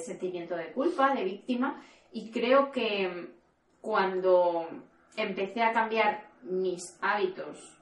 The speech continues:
y, y empecé a, a realmente, pues, salir de, de ese bucle, eh, fue cuando empecé a abrirme un poquito al amor, ¿no? Esto es como, es un trabajo diario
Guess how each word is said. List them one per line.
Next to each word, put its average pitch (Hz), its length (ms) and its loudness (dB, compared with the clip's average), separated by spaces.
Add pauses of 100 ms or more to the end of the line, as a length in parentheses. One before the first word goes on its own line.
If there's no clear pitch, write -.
(380)
y, 165 680 -2
y 185 100 -2
empecé 170 460 -4
a, 180 140 6
a 160 360 -2
realmente, 170 1160 -4
pues, - 120 -12 (460)
salir 170 380 -4
de, 156 360 -14 (360)
de 185 120 -4
ese 185 300 -2
bucle, 202 640 -2 (380)
eh, 165 480 -6
fue 185 260 -2
cuando 185 220 -4
empecé 170 420 -8
a 156 120 -2
abrirme 165 520 0 (100)
un 151 60 -18
poquito - 340 -14
al 151 120 -10
amor, 160 320 -8
¿no? 226 180 -8
Esto - 160 -6
es 262 100 -2
como, 196 280 -6
es 190 80 -10
un 269 100 -4
trabajo 147 680 -8
diario 180 520 -6